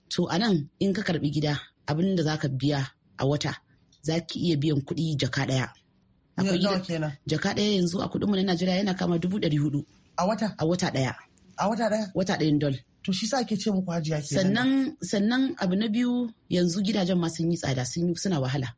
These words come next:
Speaker 1: Wanda yake da nashi tsoho yake lallabawa ya zauna, saboda rushe-rushen nan da ake yi ya sa gidajen suna tsada sosai.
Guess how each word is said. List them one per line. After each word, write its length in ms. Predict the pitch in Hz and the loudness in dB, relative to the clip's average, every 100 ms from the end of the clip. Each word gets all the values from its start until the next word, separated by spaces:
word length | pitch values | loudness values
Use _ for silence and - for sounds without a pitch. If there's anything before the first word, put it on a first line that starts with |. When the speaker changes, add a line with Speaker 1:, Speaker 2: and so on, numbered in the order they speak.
| _ _ _ | _ _ _
Speaker 1:
Wanda 280 | 190 220 196 | 0 0 2
yake 200 | 226 202 | 0 0
da 60 | 175 | 0
nashi 240 | 202 202 | 0 -2
tsoho 300 | - 202 208 | -2 0 0
yake 160 | 208 190 | 0 0
lallabawa 380 | 190 180 180 160 | 0 0 0 0
ya 60 | |
zauna, 280 | 160 160 139 | 0 -2 -2
saboda 400 | - 180 160 147 | -2 -2 0 0
rushe-rushen 560 | 143 147 220 202 180 202 | 0 0 -2 -2 -2 0
nan 120 | 175 | 0
da 80 | - | -2
ake 180 | 185 180 | -4 -2
yi 180 | 196 175 | -2 -2
ya 100 | 185 | -2
sa 160 | - | -2
gidajen 400 | 170 175 156 156 | -2 -2 -2 -2
suna 260 | 151 - 139 | -4 -4 -4
tsada 360 | - 131 147 160 | -2 -2 -2 -2
sosai. 360 | 143 143 135 | -4 -4 -4